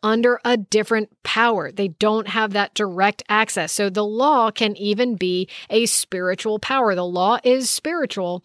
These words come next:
It is a spiritual thing. Paul says that in Romans seven, but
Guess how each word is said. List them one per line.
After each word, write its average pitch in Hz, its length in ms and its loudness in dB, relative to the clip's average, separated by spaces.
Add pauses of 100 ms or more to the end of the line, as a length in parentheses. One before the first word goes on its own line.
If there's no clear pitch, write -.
(160)
It 196 120 -2
is 196 120 2
a 202 80 0
spiritual 226 560 2
thing. 240 420 0 (800)
Paul 196 220 0
says 247 260 0
that 202 220 2
in 196 60 -8
Romans 202 420 -2
seven, 233 360 -2 (320)
but 220 280 0